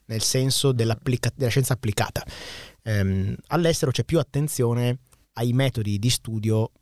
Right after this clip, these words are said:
mm, validati empiricamente. Nel mondo della scuola, invece, sono soprattutto i paesi,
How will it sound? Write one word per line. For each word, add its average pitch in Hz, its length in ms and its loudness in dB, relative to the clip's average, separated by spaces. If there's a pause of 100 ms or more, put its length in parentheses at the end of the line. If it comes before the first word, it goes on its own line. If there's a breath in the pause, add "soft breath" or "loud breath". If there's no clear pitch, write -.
(140)
mm, 95 420 0
validati 107 420 0
empiricamente. 101 720 0
Nel 160 200 0
mondo 226 280 0
della 123 200 0
scuola, 117 520 0
invece, 135 580 2 (360 loud breath)
sono 185 220 2
soprattutto 180 380 0
i 190 60 0
paesi, 131 640 2